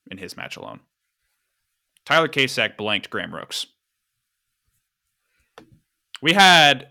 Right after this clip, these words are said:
three guys that weren't starters, or, you know, not the average starter that you put out there. We had guys, uh, we had, uh, Caden Rooks out at one thirty-three. Uh, one fifty-seven might be a bit of a roster battle. I'm not sure about that. Um,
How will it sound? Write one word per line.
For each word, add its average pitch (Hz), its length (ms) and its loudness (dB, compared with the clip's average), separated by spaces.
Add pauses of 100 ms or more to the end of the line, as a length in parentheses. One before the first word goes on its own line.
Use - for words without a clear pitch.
(220)
three 165 260 -6
guys 143 400 2
that 110 200 -4
weren't 127 200 -6
starters, 139 600 -4 (160)
or, 104 360 -4
you - 80 -14
know, 95 200 -10 (800)
not 131 200 -2
the 117 120 -2
average 123 320 0
starter 135 240 -2
that 123 140 -6
you 123 60 -12
put 127 160 -6
out 123 140 -2
there. 131 120 -2
We 110 80 -6
had 107 160 -4
guys, 104 360 -4
uh, 98 220 -4
we 101 80 -4
had, 98 200 -4 (480)
uh, 95 600 -2 (220)
Caden 139 220 0
Rooks 131 220 -2
out 117 160 0
at 104 60 -6
one 113 140 -4
thirty-three. 107 800 -6 (100)
Uh, 95 720 -2 (220)
one 143 140 0
fifty-seven 131 400 -4
might 113 160 -2
be 110 80 -6
a 107 60 -4
bit 104 100 -4
of 98 60 -4
a 98 40 -4
roster 98 300 -4
battle. 98 220 -4
I'm 95 80 -10
not 95 140 -6
sure 101 120 -10
about 87 220 -10
that. 87 300 -6 (500)
Um, 90 600 -4